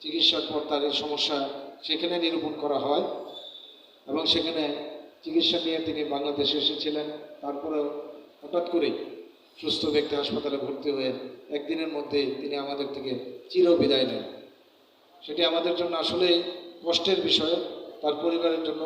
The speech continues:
কষ্টের। সুতরাং আল্লাহ পাক তার পরিবার সহ সকলকে আমাদের যেন এই শোক সইবার শক্তি দান করেন, এটি সৃষ্টিকর্তার কাছে কামনা করব। এখানে আমাদের সহকর্মীবৃন্দ আছেন,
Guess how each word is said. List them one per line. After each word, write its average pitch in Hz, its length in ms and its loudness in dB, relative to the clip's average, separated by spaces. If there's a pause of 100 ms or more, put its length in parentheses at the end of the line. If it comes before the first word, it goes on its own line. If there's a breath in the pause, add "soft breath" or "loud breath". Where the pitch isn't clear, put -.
(100)
কষ্টের। 156 360 0 (600)
সুতরাং 156 300 0 (120)
আল্লাহ 151 260 2
পাক 165 160 2 (280)
তার 147 220 0
পরিবার 165 340 0
সহ 151 280 0
সকলকে 151 420 -2
আমাদের 147 300 0
যেন 143 160 -2 (760)
এই 143 200 4 (380)
শোক 160 180 0 (140)
সইবার 151 280 4
শক্তি 151 340 -2
দান 143 260 -2
করেন, 139 220 -2 (580)
এটি 139 140 -6
সৃষ্টিকর্তার 147 680 -2
কাছে 139 200 -2 (600)
কামনা 143 260 -2
করব। 139 640 0
এখানে 156 220 -2
আমাদের 156 360 4 (500)
সহকর্মীবৃন্দ 156 760 2
আছেন, 151 300 2